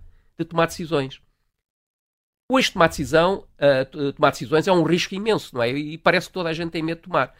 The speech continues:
Fica adiando, adiando, protelando, não é? A, a chamada procrastinação, não é? Como nós dizemos e utilizamos o, o palavrão na, na, na, na, na economia, parece que é uma,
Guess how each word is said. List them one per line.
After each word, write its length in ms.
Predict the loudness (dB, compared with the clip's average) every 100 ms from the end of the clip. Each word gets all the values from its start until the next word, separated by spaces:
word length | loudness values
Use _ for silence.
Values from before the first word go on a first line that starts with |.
| _ -6
Fica 240 | 0 2
adiando, 500 | 2 2 0 0 -6
adiando, 480 | -4 0 2 0 -6
protelando, 560 | -14 -4 -2 0 -4 -14 _ _ 0
não 100 | 4
é? 640 | 4 4 0 0 0 -2
A, 20 |
a 40 | -4
chamada 400 | -2 2 2 0
procrastinação, 880 | -4 -4 -2 -2 0 2 4 4
não 160 | 2 0
é? 60 | -4
Como 180 | -2
nós 160 | 2 2
dizemos 460 | 2 2 2 2 -4
e 40 |
utilizamos 460 | -10 -6 -2 -2 -4
o, 180 | -12 -16 _ -6
o 80 |
palavrão 460 | 2 4 6 4 6
na, 180 | 4 4
na, 280 | 2 0 -4 _ _
na, 260 | 2 4 4
na, 240 | 4 4
na 80 | 4
economia, 480 | 4 4 2 0 0
parece 260 | 0 0 0
que 80 | 0
é 20 |
uma, 260 | 2 0